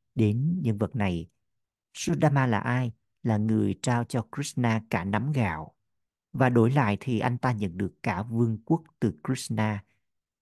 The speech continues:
À, phần này thì mình sẽ không nói nhiều bởi vì có câu chuyện cho nó. Thì chúng ta có thể nghe, nghe, nghe riêng cái câu chuyện này sau ha. Rồi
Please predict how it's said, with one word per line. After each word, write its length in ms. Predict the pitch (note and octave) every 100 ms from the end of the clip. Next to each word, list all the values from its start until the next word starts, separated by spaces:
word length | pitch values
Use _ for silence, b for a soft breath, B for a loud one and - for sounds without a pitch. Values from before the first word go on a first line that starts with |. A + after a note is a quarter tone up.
| _ -
À, 300 | G#2+ G2+ F#2+
phần 220 | C3+ F#2+
này 140 | G#2+ F#2+
thì 140 | G#2
mình 180 | G2+ F#2
sẽ 180 | - A2+
không 240 | C3+ A2
nói 140 | A#2
nhiều 580 | C#3+ B2 G#2 F#2 F2 F2 - _ _ _ _ _ _
bởi 180 | - G2
vì 100 | A2+
có 160 | - B2+
câu 220 | D3 A#2
chuyện 340 | - G2+ F2 - _
cho 100 | C3
nó. 340 | G#2 G#2 D3+ - b b
Thì 100 | -
chúng 180 | - A#2+ - -
ta 100 | B2
có 120 | - C#3
thể 160 | A2+ F#2+
nghe, 460 | A2+ A#2+ A2+ A2 - b b -
nghe, 260 | A2+ A2
nghe 160 | G#2+ A2+
riêng 260 | A2 A#2 G2+
cái 120 | B2+
câu 120 | A#2 G2+
chuyện 200 | G2+ F2+
này 120 | F#2+
sau 280 | - B2+ A2+
ha. 200 | C3+ E3 _ _ _ _ _ _ _ _ _ _ _ _ _ _ _ _ _ _ _ _ _ _ _ _ _ _ _ _ _ _ _ _ _ _ _ _ _ _ _ _
Rồi 580 | A#2 C3+ B2+ A#2 G#2+